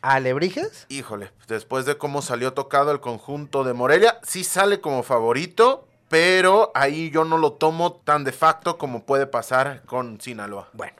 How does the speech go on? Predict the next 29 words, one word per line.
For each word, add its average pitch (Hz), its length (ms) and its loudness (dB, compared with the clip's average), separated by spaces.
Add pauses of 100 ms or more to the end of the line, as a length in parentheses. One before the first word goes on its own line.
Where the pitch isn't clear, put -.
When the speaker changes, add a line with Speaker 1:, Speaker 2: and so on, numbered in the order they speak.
(160)
Speaker 1:
si - 220 2
estos 320 400 4
dos 269 240 6
ganan, 208 380 2
que 190 100 -8
en 160 100 -8
teoría 160 340 -2
son 185 240 -4
las 170 180 -4
series 170 420 -6
de 160 100 -4
repechaje 143 600 -8
más 151 300 -2
disparejas, 185 840 0 (520)
Leones 170 260 4
Negros 185 260 4
tendrá 147 240 -4
que - 80 -4
volverse 147 340 0
a 156 40 2
ver 147 100 -2
las 139 180 -8
caras 123 280 -6
con 156 160 0
Morelia. 196 480 6 (720)
Un 170 220 2
rival 240 580 4 (480)
al 131 200 -2
cual 139 360 0